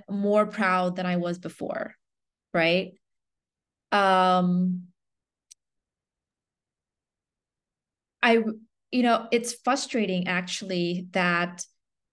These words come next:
as a subgroup of Americans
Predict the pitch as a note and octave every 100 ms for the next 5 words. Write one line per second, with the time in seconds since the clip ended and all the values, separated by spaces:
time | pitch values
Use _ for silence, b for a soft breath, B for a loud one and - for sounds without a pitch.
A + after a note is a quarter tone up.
0 | _ _ _ - G#3 G3+ G3 F3+ - _
1 | _ _ _ _ _ _ _ _ _ _
2 | _ _ _ - A3 - A#3 A3 A3 A#3
3 | A3 A3 G3 G3 F#3 F3+ F3+ F3 D3 E3
4 | F#3 -